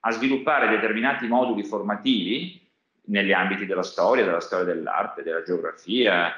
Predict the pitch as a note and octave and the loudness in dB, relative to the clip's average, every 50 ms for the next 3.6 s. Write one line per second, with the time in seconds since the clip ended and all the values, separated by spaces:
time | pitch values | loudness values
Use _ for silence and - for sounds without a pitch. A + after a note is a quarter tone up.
0 | - - _ _ _ - G2 G2 G2 G2 G2 - A2 G2+ G#2 G#2+ G2+ - A2 G2+ | -10 -16 _ _ _ -2 0 2 2 2 2 0 0 2 4 2 2 2 -4 -4
1 | - B2 A#2 G#2 F#2+ A#2 F3 F#3+ - - F#2 E2+ - F2 F#2+ A#2+ D3+ D3+ D3 C3+ | 0 0 2 2 2 2 0 0 0 0 -4 -2 0 0 2 2 2 2 2 2
2 | A#2 G2+ G2+ G#2 G2+ A#2+ G#2+ A2 B2+ D3 D#3 D#3 C#3+ A#2+ G#2 F#2+ G2+ G2 - - | 2 0 -2 -2 -2 0 0 2 4 4 4 4 2 2 0 0 0 -2 0 0
3 | G#2+ G2+ F#2+ F#2+ F#2 F2+ F#2+ B2 E3+ - - - | -2 -2 -2 -2 -2 -2 -2 -2 -4 -6 -10 -14